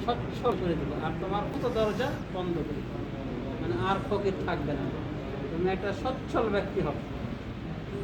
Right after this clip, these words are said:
এটা ইবাদতের সুফল। ওয়াইল্লা তাফআল, আর যদি না করো, মানে আমার ইবাদতে মন না ঢালো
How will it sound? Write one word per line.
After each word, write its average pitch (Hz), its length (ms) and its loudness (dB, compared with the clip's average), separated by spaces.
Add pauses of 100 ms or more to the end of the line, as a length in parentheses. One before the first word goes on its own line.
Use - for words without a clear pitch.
এটা 185 440 0
ইবাদতের 190 400 4 (420)
সুফল। 165 320 2 (1600)
ওয়াইল্লা 202 840 6
তাফআল, 160 720 0
আর 156 60 2 (120)
যদি 165 340 6
না 202 320 4
করো, 190 280 4 (1200)
মানে 185 160 4
আমার 180 300 4 (120)
ইবাদতে 196 360 4
মন 190 300 4
না 233 280 6 (100)
ঢালো 180 200 4